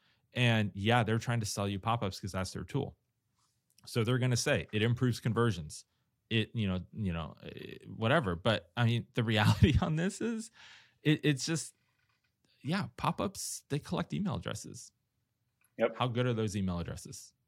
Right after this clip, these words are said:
Speaker 1: right? Uh,
Speaker 2: Yep.
Speaker 1: there, I don't know. I won't get, I won't dive into that here. It's probably not the best venue for it, but,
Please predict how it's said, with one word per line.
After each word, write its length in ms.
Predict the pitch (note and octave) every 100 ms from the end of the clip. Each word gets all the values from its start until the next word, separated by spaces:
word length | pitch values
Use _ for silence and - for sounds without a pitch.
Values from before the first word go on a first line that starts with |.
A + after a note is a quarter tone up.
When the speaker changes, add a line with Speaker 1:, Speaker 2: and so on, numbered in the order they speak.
| -
Speaker 1:
right? 340 | F#2+ G2+ A#2+ - -
Uh, 180 | G2+
Speaker 2:
Yep. 80 | A#2
Speaker 1:
there, 160 | A2 G#2+ -
I 80 |
don't 100 | F#2
know. 220 | F2+ D2 - - - _ _ -
I 100 | G#2+
won't 200 | G2+ F#2
get, 140 | G2
I 60 | G#2
won't 220 | A2 G2+ G2
dive 200 | F2+ E2+
into 140 | E2
that 160 | D#2 D#2
here. 220 | D#2+ D2+
It's 140 | -
probably 240 | - E2+ E2
not 140 | D#2
the 60 | -
best 200 | E2 -
venue 220 | F#2+ F2+
for 160 | - D2+
it, 60 | -
but, 180 | F#2+